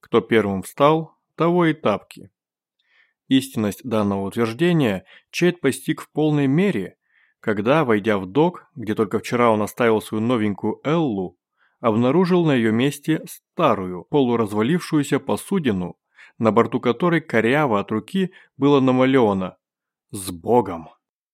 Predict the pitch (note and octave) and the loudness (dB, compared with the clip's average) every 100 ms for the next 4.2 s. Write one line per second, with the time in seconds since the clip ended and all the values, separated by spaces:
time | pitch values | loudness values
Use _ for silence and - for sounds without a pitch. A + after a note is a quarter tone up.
0 | _ _ _ _ _ _ _ _ _ - | _ _ _ _ _ _ _ _ _ -10
1 | G2+ G2+ C#3 - A#2+ G#2+ G#2+ G#2 C3+ C3+ | -2 0 0 0 -2 0 -2 -2 -2 0
2 | A2 G2+ G#2 G#2+ A#2+ A#2+ G#2+ G2+ - A2+ | -2 -4 -4 0 0 0 -2 -2 -2 -2
3 | - G#2+ - D3 G2 - C3+ E3+ - D#3+ | -2 -6 -4 -4 -4 -4 -2 -2 -4 -2
4 | D#3+ | -2